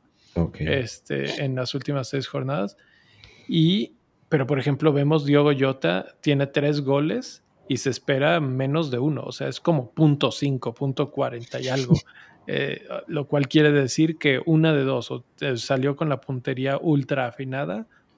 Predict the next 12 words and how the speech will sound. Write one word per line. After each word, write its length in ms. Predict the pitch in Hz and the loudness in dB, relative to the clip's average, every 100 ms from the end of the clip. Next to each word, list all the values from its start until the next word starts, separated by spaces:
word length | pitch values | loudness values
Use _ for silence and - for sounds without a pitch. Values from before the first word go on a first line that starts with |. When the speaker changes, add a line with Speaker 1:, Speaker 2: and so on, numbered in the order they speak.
| - - | -16 2
Speaker 2:
o 360 | 170 247 - _ | 2 2 -4 _
ha 180 | - 127 | -8 -4
tenido 340 | 139 123 123 | -4 -4 -6
mucha 300 | 127 127 131 | -8 -10 -10
suerte. 460 | 120 143 127 - - - - _ | -8 -8 -8 -14 -20 -20 -20 _
Lo 260 | 139 135 143 | 2 4 4
mismo 560 | 170 226 277 294 320 _ _ | 2 0 0 -2 -4 _ _
con 560 | - 139 131 127 123 120 | 2 2 2 0 -4 -6
Richarlison, 800 | 123 - 190 240 117 - - 170 | -8 -4 -4 -4 -6 -8 -12 -12
¿eh? 180 | 370 - - _ _ - | -12 -14 -20 _ _ -14
Seis 440 | - 311 214 180 | -2 2 2 2
goles 600 | 156 180 196 269 - | 2 2 0 -4 -8